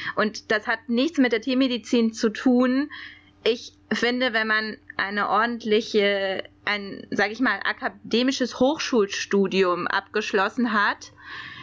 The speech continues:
ähm, mit sehr viel Verantwortung, auch, da denke ich auch an sowas wie Hausapotheken, auch an diese ganzen Dinge wie, wir, wir müssen ja jetzt gar nicht nur immer über die Praktiker sprechen, sondern auch über die ganzen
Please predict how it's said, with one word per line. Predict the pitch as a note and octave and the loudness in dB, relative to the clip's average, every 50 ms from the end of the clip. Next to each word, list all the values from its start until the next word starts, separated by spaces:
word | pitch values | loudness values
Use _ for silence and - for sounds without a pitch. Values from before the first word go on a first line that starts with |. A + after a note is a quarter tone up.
| - - - _ _ - | -20 -20 -20 _ _ -4
ähm, | - G#3 G#3+ G#3 G#3 G#3 G#3 G#3 G3 - - - _ - - | -2 0 2 2 2 0 -2 -2 -6 -8 -10 -18 _ -4 0
mit | G#3 G#3+ A3 G#3+ - | 2 2 2 2 -2
sehr | - G#3 F#3+ G#3+ A#3 C4 D#4 | -4 0 2 2 2 2 0
viel | - D#4 C#4+ C#4 | -2 -4 -4 -4
Verantwortung, | - - C#4+ B3 - - A#3 B3 C4 C4 - - A3 G#3 G3+ G3+ G#3 G#3 - - A3+ G#3+ A3 A3+ A#3 A#3+ B3 B3+ C4+ C4+ - _ - _ _ _ _ - | -2 -2 -2 -2 0 -2 -2 -4 -4 -8 -6 -2 0 2 2 2 0 -2 0 0 2 2 2 2 0 0 2 0 0 -2 -4 _ -20 _ _ _ _ -2
auch, | - F#3+ G#3 A3 G#3+ - - | -2 -2 -2 -2 -6 -8 -2
da | - G3 G3+ | -2 0 0
denke | G#3 A3+ A#3+ A#3+ A#3 | 0 0 -2 -2 -2
ich | A#3 - | 0 0
auch | G#3+ G#3 | 0 -2
an | - G#3+ G#3 | -2 -4 -2
sowas | F#3+ G#3 G3+ G3+ G#3 - - | -2 0 0 0 -2 0 -2
wie | A3 A3 | -2 0
Hausapotheken, | A3+ A#3 B3 C#4 D4+ - - - A3+ A3+ - A#3 G#3 - - B3 A#3 A#3+ B3+ B3+ - C4+ C4+ C4 C4 B3+ - | 0 0 0 -2 -4 -6 -4 -4 -4 -2 -2 -4 -4 -2 0 2 2 2 2 2 2 2 2 2 2 0 0
auch | - G3 G#3+ A3+ - - - | 0 0 0 -2 -6 -6 -4
an | - G#3+ G#3+ G#3 | -4 -4 -4 -4
diese | G#3 G#3+ G#3 A3+ | -4 -2 -2 0
ganzen | A3 G#3+ A3 A#3 A3+ - B3+ A3+ | 0 0 -2 -2 -2 -2 -2 0
Dinge | G#3 G#3+ A3 A3+ A3 G#3 G3 | 2 2 2 2 2 0 0
wie, | G#3+ G#3 G#3 G#3 G#3 G3 G3+ | 0 2 4 4 2 4 4
wir, | G#3+ A3 G#3+ G#3 | 4 2 4 2
wir | G#3+ | 2
müssen | G#3+ A3+ A3+ - B3 | 0 0 0 2 2
ja | A3 | 2
jetzt | G#3+ G#3+ G#3+ - | 2 0 0 0
gar | G#3+ G3+ G#3 | 0 0 0
nicht | G#3+ A#3+ - | 0 -2 -2
nur | B3 G#3+ | -2 0
immer | G3+ G#3+ G#3 | 2 0 2
über | F3+ G3+ | 0 0
die | G3+ G#3+ | -2 -4
Praktiker | G#3+ - - A#3 B3+ - - C#4 - C4+ A#3+ | -4 -2 -2 -2 -2 -2 -8 -6 -2 -2 -2
sprechen, | A#3+ - - - G3+ G#3+ - - A3+ G#3 | -2 -4 -4 -2 -2 -2 0 0 0 0
sondern | G#3+ G#3+ G#3+ G#3+ G#3+ G#3+ G#3 | 2 2 2 2 2 2 0
auch | - F#3+ G#3+ G#3+ | 0 0 0 -2
über | A#3+ G3+ G#3+ | -2 -4 -2
die | G3+ G#3 | -2 -2
ganzen | F#3 G3 G3+ G#3+ G#3 - B3+ A#3 A3+ A3+ | -2 -2 -4 -4 -4 -2 0 0 0 -2